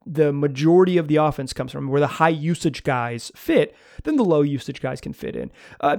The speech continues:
Cody Zeller has been able to fit in fine because he's just playing hard. I think Larry Nance Junior, who's maybe,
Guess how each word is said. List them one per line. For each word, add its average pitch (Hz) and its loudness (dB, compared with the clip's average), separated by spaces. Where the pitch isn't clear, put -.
Cody 302 4
Zeller 196 2
has 170 2
been 170 -4
able 165 0
to 151 -4
fit 156 -2
in 147 0
fine 151 -2
because 143 -4
he's 135 -4
just - -8
playing 139 -2
hard. 131 -2
I 151 -4
think 170 -6
Larry 165 4
Nance 165 0
Junior, 175 0
who's 151 0
maybe, 151 0